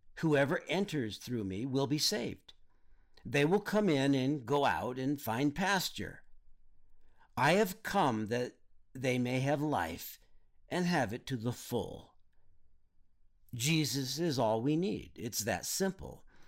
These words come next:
We just open the gate by accepting Jesus, and we also accept his ways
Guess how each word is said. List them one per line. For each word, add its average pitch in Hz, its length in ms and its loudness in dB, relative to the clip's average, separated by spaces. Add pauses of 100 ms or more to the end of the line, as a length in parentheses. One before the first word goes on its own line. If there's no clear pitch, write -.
(540)
We 151 160 4
just 165 240 2
open 151 220 2
the 165 80 2
gate 127 380 -2
by 113 160 -2
accepting 131 580 -2
Jesus, 107 680 -4 (1120)
and 120 100 0
we 131 100 4
also 127 460 2
accept 147 420 0
his 151 280 0
ways 123 680 -4